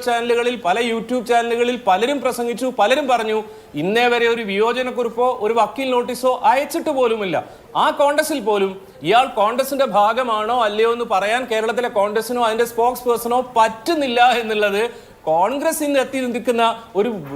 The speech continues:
ദയനീയമായ ഒരു അവസ്ഥയാണ്. ഇടതുപക്ഷം എന്നുള്ള ആരെങ്കിലും അല്ല ഈ ആരോപണങ്ങൾ ഉന്നയിച്ചിട്ടുള്ളത്. ഇടതുപക്ഷക്കാർ സമരം ചെയ്തുകൊണ്ടല്ല ഈ ആക്ഷൻ എടുത്തിട്ടുള്ളത്. രാഹുൽ മാങ്കൂട്ടത്തിൽ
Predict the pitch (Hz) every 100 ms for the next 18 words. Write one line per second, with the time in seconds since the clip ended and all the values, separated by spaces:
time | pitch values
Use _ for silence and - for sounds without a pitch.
0 | 135 165 202 247 285 277 269 254 247 226
1 | 233 240 277 226 135 - - - 143 165
2 | 233 262 254 226 247 226 226 233 247 214
3 | 202 254 269 240 220 214 226 233 226 202
4 | 190 214 226 202 214 214 220 220 - -
5 | 160 226 254 247 240 233 220 185 226 254
6 | 240 240 240 233 226 220 220 170 202 208
7 | 165 156 165 202 - 220 190 190 240 226
8 | 214 214 208 - - - 143 180 240 233
9 | 226 233 208